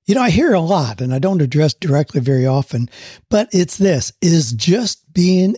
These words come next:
a housewife outmoded?" So a listener asked, "All I want to do is be a housewife, taking care of my husband and children.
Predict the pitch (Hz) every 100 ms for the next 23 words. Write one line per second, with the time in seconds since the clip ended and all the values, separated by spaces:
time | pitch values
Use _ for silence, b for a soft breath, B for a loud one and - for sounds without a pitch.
0 | - 135 117 - 151 196 - 127 107 110
1 | - - _ _ 160 139 175 135 143 214
2 | 139 101 98 - _ _ _ _ _ _
3 | _ _ _ - 190 220 269 - 165 131
4 | 113 - 147 220 277 226 196 180 165 127
5 | 139 117 135 139 - 127 120 - B B
6 | B 190 185 180 196 165 160 139 139 131
7 | 143 143 - 131 120 123